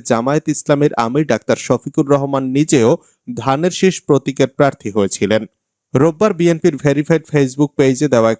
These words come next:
পোস্টে এমনটি জানানো হয়। পোস্টে বলা হয়, দুই হাজার আঠারো সালের নির্বাচনে জামায়াত দর কষাকষি করে বাইশ আসন বাগিয়ে নেয় জোট থেকে এবং সে নির্বাচনে ডাক্তার শফিকুর রহমান নিজেও ধানের শীষ প্রতীকে প্রার্থী হয়েছিলেন।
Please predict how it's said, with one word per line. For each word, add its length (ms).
পোস্টে 320
এমনটি 340
জানানো 460
হয়। 180
পোস্টে 380
বলা 240
হয়, 140
দুই 160
হাজার 260
আঠারো 340
সালের 300
নির্বাচনে 760
জামায়াত 520
দর 280
কষাকষি 560
করে 240
বাইশ 420
আসন 420
বাগিয়ে 400
নেয় 200
জোট 340
থেকে 220
এবং 280
সে 200
নির্বাচনে 680
ডাক্তার 300
শফিকুর 500
রহমান 340
নিজেও 520
ধানের 340
শীষ 280
প্রতীকে 420
প্রার্থী 420
হয়েছিলেন। 560